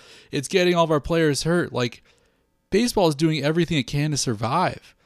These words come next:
They're adding a pitch clock to try to shorten games. They're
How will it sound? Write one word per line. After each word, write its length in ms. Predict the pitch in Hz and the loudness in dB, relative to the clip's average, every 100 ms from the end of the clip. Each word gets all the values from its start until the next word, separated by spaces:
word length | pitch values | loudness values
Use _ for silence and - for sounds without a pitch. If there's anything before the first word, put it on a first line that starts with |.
| _ _ - | _ _ -2
They're 160 | 147 | 0
adding 260 | 143 175 196 | 2 2 2
a 60 | 160 | 0
pitch 320 | - 190 - | 0 0 2
clock 300 | 165 135 113 | 4 4 4
to 80 | 127 | 0
try 180 | 151 | 2
to 80 | 143 | 2
shorten 360 | 127 156 151 127 | 2 0 0 -2
games. 520 | 123 160 175 113 101 | -2 0 0 -2 -2
They're 240 | 135 120 | 0 -2